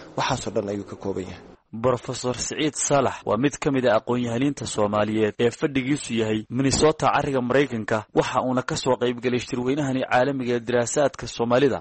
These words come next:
Speaker 2: oo markiisii afar iyo tobnaad lagu qabtay jaamacadda Jigjiga. Waxa uuna sharaxaad ka bixinayaa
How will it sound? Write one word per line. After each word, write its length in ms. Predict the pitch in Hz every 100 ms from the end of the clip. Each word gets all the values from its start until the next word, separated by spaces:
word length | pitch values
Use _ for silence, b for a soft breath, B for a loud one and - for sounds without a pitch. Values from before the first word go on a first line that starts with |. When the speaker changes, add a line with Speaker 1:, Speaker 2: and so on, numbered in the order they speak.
| -
Speaker 2:
oo 120 | 123
markiisii 500 | 151 - 131 - -
afar 220 | 123 - 123
iyo 80 |
tobnaad 360 | - 120 123 120
lagu 180 | 131 151
qabtay 300 | 131 107 123
jaamacadda 480 | 110 120 123 120 117
Jigjiga. 480 | 101 101 101 110 110 -
Waxa 220 | 151 - -
uuna 200 | 123 123
sharaxaad 480 | - 117 120 135 143
ka 120 | 165
bixinayaa 560 | 135 135 139 113 110